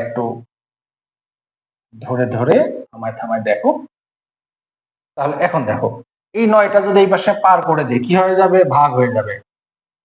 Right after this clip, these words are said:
তাহলে ভাগ হয়ে গেলে এখানে থাকতেছে এক্স স্কয়ার প্লাস ওয়াই স্কয়ার মাইনাস এক্স ওয়াই। আচ্ছা, ব্র্যাকেট না দিলে হবে, যেহেতু আমি ওইটা পার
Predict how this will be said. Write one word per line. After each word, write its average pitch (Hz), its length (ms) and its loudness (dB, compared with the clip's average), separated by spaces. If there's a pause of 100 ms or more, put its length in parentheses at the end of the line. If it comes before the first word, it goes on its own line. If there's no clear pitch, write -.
তাহলে 147 180 -2 (120)
ভাগ 160 220 2
হয়ে 175 180 4
গেলে 180 160 2
এখানে 165 220 -2
থাকতেছে 165 380 -4
এক্স 135 140 -6 (140)
স্কয়ার 139 400 4 (140)
প্লাস 127 280 4 (120)
ওয়াই 120 200 0 (120)
স্কয়ার 123 400 -2 (1080)
মাইনাস 123 320 0 (100)
এক্স - 200 -10
ওয়াই। 71 160 -10 (1700)
আচ্ছা, 131 160 -6 (100)
ব্র্যাকেট 143 360 2
না 139 60 4 (120)
দিলে 143 260 2
হবে, 139 180 0 (100)
যেহেতু 127 280 2
আমি 127 160 2
ওইটা 127 160 0 (160)
পার 127 120 4